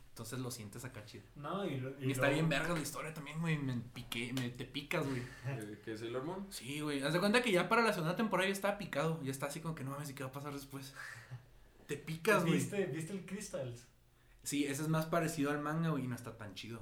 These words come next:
Speaker 2: No, ¿verdad? He visto que la animación está en gacha.
Speaker 1: Deja tú la animación, güey. Es que la historia, como es la del manga.
Speaker 2: Ah, ya no tiene, ya no tiene
Speaker 1: Ya
Speaker 2: lo
Speaker 1: no
Speaker 2: que
Speaker 1: hay
Speaker 2: le
Speaker 1: re-
Speaker 2: agregaba, sí,
Speaker 1: No,
Speaker 2: cierto.
Speaker 1: güey. O sea, em, aplicaron la de Dragon Ball, güey, de que se trajeron el anime sin relleno.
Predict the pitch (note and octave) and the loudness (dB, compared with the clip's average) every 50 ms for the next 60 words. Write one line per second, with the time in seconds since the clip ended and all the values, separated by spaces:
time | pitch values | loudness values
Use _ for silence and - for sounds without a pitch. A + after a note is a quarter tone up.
0 | - - - - - - F#3 G#3+ A3+ A3+ A#3+ C4 B3+ A3 G#3 A3+ B3 A#3+ - - | -10 -14 -14 -14 -12 -10 -8 -8 -6 -4 -4 -4 -2 -2 -2 -2 -2 -4 -6 -8
1 | C#4 C#4+ C#4+ B3+ A3+ F#3+ E3+ C#3+ B2+ B2 - D#3+ D#3+ F3+ - - A3 A3 A3 G3 | -8 -8 -6 -6 -6 -6 -6 -6 -6 -8 -8 -8 -10 -10 -10 -10 -10 -10 -8 -6
2 | F#3+ G3 G3 - G3 F3+ F3 F3 F3+ G3 A#3 A#3 A#3+ A#3+ A#3+ B3+ C4 B3 G#3 E3 | -6 -6 -8 -8 -10 -4 0 2 2 4 2 2 4 4 4 6 6 4 4 2
3 | D#3+ - F3+ F#3 F#3+ F#3 D#3 D3+ - G#3+ A3+ - - - - G3+ A3 G#3 - - | 0 0 -2 -2 -2 -2 -2 0 4 4 4 4 4 4 4 4 4 4 2 2
4 | F3 D#3+ D3 C#3+ C#3+ D3 E3+ G3 G#3+ G3 E3+ D3 D3 D3+ E3+ F#3+ F#3+ E3+ C#3+ C3 | 0 0 2 2 2 4 4 4 4 4 2 0 0 0 0 0 0 -2 -4 -4
5 | - - - - - D3 E3+ F3+ F3 F3+ F#3 F#3+ A3 G#3 G3+ G3 F#3+ G#3 B3 C4+ | -6 -10 -14 -10 -4 -2 0 2 4 4 2 2 0 0 0 0 0 0 0 -2
6 | D4 D4 C4 F#3 F#3 G#3 A3+ B3 B3 - B3+ - - D#3+ D3+ D3 D3+ D#3 D#3 D#3+ | -2 -2 -2 0 0 0 0 0 0 -2 0 2 4 6 6 6 6 6 6 6
7 | E3 E3+ D#3+ D3+ C#3 C3+ C3+ C3+ D#3 F3+ F#3+ G3+ G#3 G3+ G3 - C#3 C3+ C3+ C#3 | 6 6 4 2 2 2 2 2 2 2 0 -2 -2 -4 -6 -4 -2 0 2 2
8 | C#3+ D#3+ F3 F#3 G3 G3+ G3 F3+ D3+ - - - - D3+ D3+ F3+ E3+ E3 D#3+ - | 4 4 2 2 2 2 2 2 0 -2 -6 -6 -2 0 2 4 4 4 2 0
9 | - - - - - - - - - - - - E3+ E3 E3 - - - - - | -6 -12 -18 -20 -20 -20 -20 -20 -20 -20 -10 -4 -2 -2 -2 -2 -6 -12 -14 -8
10 | - - D#3 D#3+ D#3+ E3 D#3+ - F3 E3 F3 G3 A3 A#3 B3 A#3+ - - E3+ D#3+ | 0 2 4 4 4 2 2 4 4 4 6 6 6 4 4 2 0 0 4 4
11 | D#3 D3+ D3+ D3 C#3+ C3+ C3+ C3+ C#3+ D3 D#3+ E3+ F3 E3 F3 F3+ F3+ F#3 C#3+ C#3 | 6 6 6 4 4 2 2 0 2 2 2 2 2 4 4 4 4 2 0 -2
12 | - - - - B2+ B2 - - B2+ B2 B2 - C#3+ B2+ - B2 A#2+ - C3+ C#3 | -6 -8 -6 -4 -2 -2 -2 0 -2 0 0 0 -2 -2 -2 -2 -2 0 2 2
13 | E3 F3 D#3+ D3+ D3 D#3 E3 E3+ E3+ D#3+ D3 C3+ - C#3 C3+ B2 - A2 A2 A2 | 4 4 4 4 4 4 4 4 4 2 2 0 -2 -2 -2 -2 -2 -4 -4 -2
14 | B2+ D#3 E3+ D#3 | -2 0 -2 -2